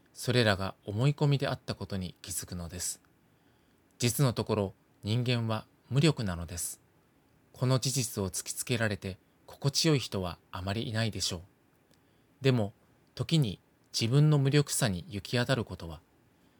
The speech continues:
神様と出会うチャンスになるかもしれません。聖書にこのように書かれています。神は我らの酒どころ、また力。苦しむとき、そこにある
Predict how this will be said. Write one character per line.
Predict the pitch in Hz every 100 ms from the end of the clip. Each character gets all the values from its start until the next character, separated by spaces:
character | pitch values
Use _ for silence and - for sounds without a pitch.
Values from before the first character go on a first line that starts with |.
| _
神 | - 147
様 | 127 107 90
と | 95
出 | 87 101
会 | 101
う | 82
チ | - 135
ャ |
ン | 151
ス | 139 107
に | 90 -
な | 110
る | 98
か | 92
も | 87
し | -
れ | 98
ま | 90
せ | -
ん。 | 82 - _ _ _ _ _ _ _ _ _ _ _ _ _ -
聖 | - 170
書 | 147 113
に | 98 92 _ _
こ | -
の | 139
よ | 170 175
う |
に | 107
書 | -
か | -
れ | 92
て | -
い | 85
ま | 87 92
す。 | - - _ _ _ _ _ _ _ _ _ -
神 | 143 120
は | 98 92 - _ _ _ -
我 | 131 131
ら | 104
の | 87 82 -
酒 | - - 113
ど | 113
こ | 113
ろ、 | 110 - _ _ _ _ _
ま | 117 127
た | 95 - _
力。 | - - 110 107 - _ _ _ _ _ _ _ -
苦 | 135 147
し | -
む | 135
と | 113
き、 | 101 107 104 _ _ -
そ | - 113
こ | 139
に | 135 131
あ |
る | 110